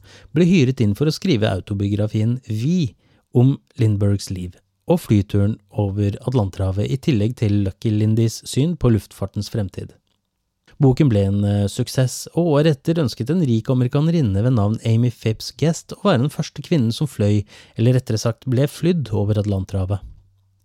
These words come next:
Dessverre for, eh, Guest fikk hun ikke familiens tillatelse til dette på denne tiden farlige prosjektet.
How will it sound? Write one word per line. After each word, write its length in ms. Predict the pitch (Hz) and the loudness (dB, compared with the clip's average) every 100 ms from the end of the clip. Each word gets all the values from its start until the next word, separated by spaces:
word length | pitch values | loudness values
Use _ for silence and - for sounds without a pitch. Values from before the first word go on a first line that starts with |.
| - | -4
Dessverre 340 | 110 110 107 | -2 2 0
for, 160 | 110 110 | 0 0
eh, 360 | 110 110 110 | 2 4 2
Guest 420 | 110 123 131 - - | 2 0 0 -6 -6
fikk 180 | 147 | -4
hun 140 | 151 147 | 0 0
ikke 300 | 139 147 147 | 0 -2 0
familiens 480 | 151 139 113 120 - | 2 2 2 0 0
tillatelse 760 | 143 113 104 120 110 127 127 | 0 0 -2 -4 -2 0 -2
til 200 | - 156 | -2 -2
dette 340 | 139 - 104 101 _ | -2 -2 -4 -4 _
på 140 | 160 | -4
denne 280 | 165 143 117 | 0 0 0
tiden 400 | 120 110 110 120 | 0 0 0 -2
farlige 480 | - 151 110 95 92 | -2 0 0 -2 -6
prosjektet. 420 | - - - - | -10 -12 -12 -14